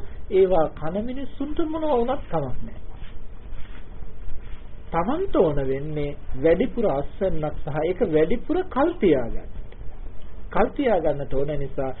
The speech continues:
සමහර කෘමිනාශක වර්ග තියෙනවා පින්නතුනි. ඒවා යොදලා අඩුම තරමින් සතියක්වත් යන තෙක් ඒ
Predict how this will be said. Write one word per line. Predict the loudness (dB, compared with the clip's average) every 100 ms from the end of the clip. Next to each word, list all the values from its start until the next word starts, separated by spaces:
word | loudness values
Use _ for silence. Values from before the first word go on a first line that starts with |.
| -2 -2
සමහර | -4 -4 -4 -4 -4
කෘමිනාශක | -4 -4 -4 -4 -4 -2 -2 0
වර්ග | -2 -2 -4
තියෙනවා | -6 -6 -6 -6
පින්නතුනි. | -4 -2 -2 -4 -6 -6 -6 -6 -4
ඒවා | -2 0 0 0
යොදලා | -2 0 0 -2 -4 -4
අඩුම | -4 -2 -2 -2
තරමින් | -4 -4 -4 -4 -4
සතියක්වත් | -2 -4 0 -2 0 -2 -2 -2
යන | -4 -4 -6 -6 -2
තෙක් | 2 2 0 -6 -6 -6 -6 -6 -4
ඒ | -2